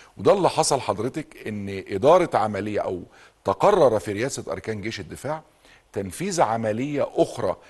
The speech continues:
ليس لها علاقة وليست مرتبطة بطبيعة المهام والأعمال اللي بتتم في محافظة شمال غزة ومحافظة غزة. إذن هو قسم القطاع في إطار عمليتين عسكريتين،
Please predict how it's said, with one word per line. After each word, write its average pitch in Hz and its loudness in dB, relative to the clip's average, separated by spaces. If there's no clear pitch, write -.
ليس 147 2
لها 147 -2
علاقة 143 2
وليست 135 0
مرتبطة 160 -2
بطبيعة 123 -2
المهام 107 -4
والأعمال 110 -4
اللي 104 -6
بتتم 135 -8
في 135 -10
محافظة 127 0
شمال 120 -2
غزة 120 -4
ومحافظة 90 -6
غزة. 78 -10
إذن 107 2
هو 101 4
قسم 131 4
القطاع 107 2
في 101 -8
إطار 139 4
عمليتين 104 -2
عسكريتين، 120 -4